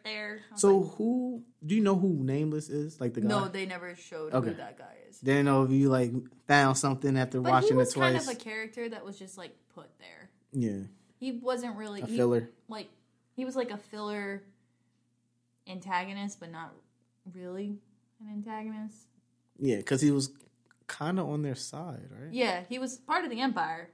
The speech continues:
Speaker 2: Right.
Speaker 1: But he had this persona of an enemy of the Empire.
Speaker 2: Which I didn't enjoy that part that much.
Speaker 1: Right.
Speaker 2: <laughs>
Speaker 1: But, I mean, he was also talking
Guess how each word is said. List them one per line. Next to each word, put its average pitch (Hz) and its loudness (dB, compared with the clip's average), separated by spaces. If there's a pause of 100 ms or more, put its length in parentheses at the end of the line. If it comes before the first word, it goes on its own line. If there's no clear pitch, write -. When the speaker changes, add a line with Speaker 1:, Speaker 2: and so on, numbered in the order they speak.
Speaker 2:
Right. 131 -2 (300)
Speaker 1:
But 220 -4
he 226 0
had 226 0
this 220 -4
persona 214 -6
of 175 -12
an 165 -12
enemy 185 -10
of 220 -12
the 226 -10
Empire. 247 -6
Speaker 2:
Which 151 6
I 147 8
didn't 135 4
enjoy 117 0 (100)
that 110 -14
part 104 -16 (140)
that 117 -16
much. - 2 (240)
Speaker 1:
Right. 156 0
Speaker 2:
<laughs> 190 0
Speaker 1:
But, 240 2
I 240 2
mean, 226 -2
he 269 -8
was 262 -6
also 233 -4
talking 208 -6